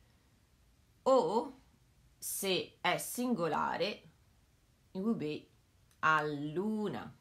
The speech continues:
al una. Questo perché combiniamo la preposizione a più l'articolo.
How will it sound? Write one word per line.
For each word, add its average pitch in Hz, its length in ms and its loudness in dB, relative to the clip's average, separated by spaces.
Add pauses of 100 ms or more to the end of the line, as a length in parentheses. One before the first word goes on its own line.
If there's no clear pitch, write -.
(640)
al 139 680 0 (240)
una. 180 640 -4 (840)
Questo 220 400 0
perché 208 420 -2
combiniamo 175 720 -2
la 160 140 -2
preposizione 180 1080 -6
a 262 400 2
più 170 240 -4
l'articolo. 160 880 -2